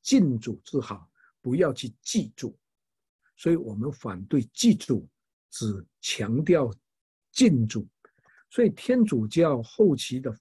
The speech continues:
发展就走向了世界神学，从多马主义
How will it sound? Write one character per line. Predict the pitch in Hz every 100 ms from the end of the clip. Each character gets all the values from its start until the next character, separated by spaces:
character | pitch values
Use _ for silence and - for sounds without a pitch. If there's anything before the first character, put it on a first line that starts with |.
| _
发 | 143 147
展 | 143 107 82
就 | - 139
走 | 110 113
向 | 95 - 143
了 | 113
世 | - - - 190
界 | 113 135
神 | - 98 110
学， | 131 104 107 _ _ _ _ _
从 | - 120 135
多 | 196 202
马 | 180 117
主 | 107 120 117
义 | 143 113